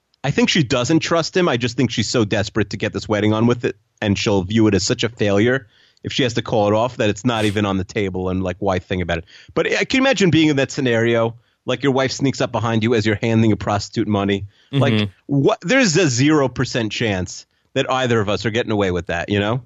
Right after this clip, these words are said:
Speaker 2: Keith, I, I get flack for so much less than that. It's, it's,
Speaker 1: Of course.
Speaker 2: it's terrible.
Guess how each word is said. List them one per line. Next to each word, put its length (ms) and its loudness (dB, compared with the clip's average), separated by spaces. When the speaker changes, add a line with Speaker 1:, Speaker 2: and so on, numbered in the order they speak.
Speaker 2:
Keith, 380 0
I, 280 -2
I 40 2
get 480 0
flack 460 -4
for 640 2
so 260 0
much 280 0
less 340 0
than 200 2
that. 280 2
It's, 280 0
it's, 420 0
Speaker 1:
Of 40 0
course. 100 -4
Speaker 2:
it's 220 -2
terrible. 640 -2